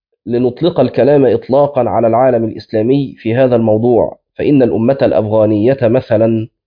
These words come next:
لا يمكن أحدًا أن يخطب، أن يخطب فيها، أن يخطب فيها في حب الأجانب علنًا ويبقى حيا. يعني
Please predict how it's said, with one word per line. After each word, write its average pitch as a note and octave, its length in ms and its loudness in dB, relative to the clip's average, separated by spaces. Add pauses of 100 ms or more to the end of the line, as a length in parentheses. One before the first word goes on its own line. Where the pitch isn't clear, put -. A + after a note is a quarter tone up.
(360)
لا C#3+ 100 2
يمكن B2+ 640 0 (440)
أحدًا C#3 720 0 (160)
أن A#2 220 -2
يخطب، B2 600 0
أن A2+ 400 0
يخطب A#2 460 0
فيها، C3+ 380 -2
أن A#2 100 0
يخطب A#2+ 400 0
فيها B2+ 580 -2 (720)
في A#2 140 0
حب C#3 280 0
الأجانب A#2+ 560 2
علنًا C3+ 580 2
ويبقى C3 400 0
حيا. A2 440 -4 (200)
يعني A2+ 380 -2